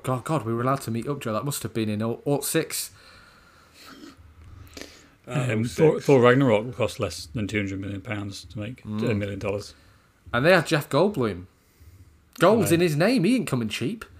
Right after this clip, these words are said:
Speaker 3: <laughs> He doesn't.
Speaker 1: <laughs>
Speaker 3: But
Speaker 1: But
Speaker 3: just
Speaker 2: Hey,
Speaker 1: let's
Speaker 2: you.
Speaker 1: Hey,
Speaker 3: couple,
Speaker 1: you.
Speaker 3: a, a
Speaker 1: There's
Speaker 3: couple of, go on.
Speaker 1: I was gonna say there's some more trivia to go on. So kind of, like, I guess just, um, Joe, have you got any trivia you wanna throw out there? You cannot have any. That's fine.
Speaker 2: Um, no,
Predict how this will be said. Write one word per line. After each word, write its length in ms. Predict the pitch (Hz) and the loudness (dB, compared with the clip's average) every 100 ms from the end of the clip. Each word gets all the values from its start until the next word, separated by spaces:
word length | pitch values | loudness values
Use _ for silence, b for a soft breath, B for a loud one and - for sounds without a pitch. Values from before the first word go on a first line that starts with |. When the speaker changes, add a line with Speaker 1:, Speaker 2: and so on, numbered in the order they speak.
| - | -16
Speaker 3:
<laughs> 560 | - - 120 87 120 90 | -10 -2 -2 0 -2 0
He 80 | 120 | -2
doesn't. 880 | - 180 - 208 - 190 - 170 - | 2 2 4 2 2 -2 -2 -8 -10
Speaker 1:
<laughs> 60 | B B B B B B B B | B B B B B B B B
Speaker 3:
But 120 | 165 170 | -4 -2
Speaker 1:
But 100 | 175 | 4
Speaker 3:
just 220 | 143 143 | 4 4
Speaker 2:
Hey, 160 | 151 | 6
Speaker 1:
let's 320 | 170 202 98 117 | 8 6 4 0
Speaker 2:
you. 460 | 143 160 160 156 - _ _ - | 2 0 -2 -4 -10 _ _ 0
Speaker 1:
Hey, 160 | 160 | 4
Speaker 3:
couple, 160 | 160 120 | 6 4
Speaker 1:
you. 340 | 123 160 143 - B B B | 4 2 0 -6 B B B
Speaker 3:
a, 60 | - | -4
a 20 | |
Speaker 1:
There's 220 | 143 160 | 2 4
Speaker 3:
couple 180 | 151 139 | 4 2
of, 200 | 123 - - _ _ _ _ | 2 -4 -20 _ _ _ _
go 120 | - 110 | -2 0
on. 160 | 98 - _ _ - | 0 -10 _ _ -2
Speaker 1:
I 40 | 170 | 0
was 80 | |
gonna 80 | 156 | 2
say 120 | 156 | 4
there's 120 | 165 147 | 2 4
some 100 | 160 | 2
more 100 | 160 | 2
trivia 320 | 165 147 131 | 2 2 0
to 100 | - | 0
go 180 | 113 98 | -4 -4
on. 140 | 98 | -8
So 140 | - | -10
kind 200 | 117 131 | -6 -4
of, 120 | 120 117 | -4 -4
like, 180 | 113 | -6
I 60 | 117 | -4
guess 220 | 117 104 | -6 -8
just, 320 | - 110 - 117 | -10 -10 -6 -4
um, 320 | 107 104 104 | -4 -4 -4
Joe, 240 | - 123 | 0 0
have 100 | 147 | 0
you 60 | 139 | -2
got 60 | |
any 100 | 139 | -4
trivia 260 | 135 147 143 | -4 -4 -2
you 60 | 143 | -4
wanna 120 | 143 | -6
throw 220 | - 147 | -6 -2
out 200 | 147 151 | -2 -2
there? 100 | 160 | -2
You 140 | 156 120 | -2 -4
cannot 420 | - 123 135 110 | -4 -2 -2 -4
have 160 | 110 | -6
any. 220 | 104 104 117 | -6 -6 -8
That's 260 | 117 - | -10 -10
fine. 320 | - 107 107 113 b b b b b b b - 139 131 | -6 -6 -6 -10 b b b b b b b -20 -12 -4
Speaker 2:
Um, 320 | 151 135 117 | -2 -2 -4
no, 380 | 117 131 160 | -2 0 0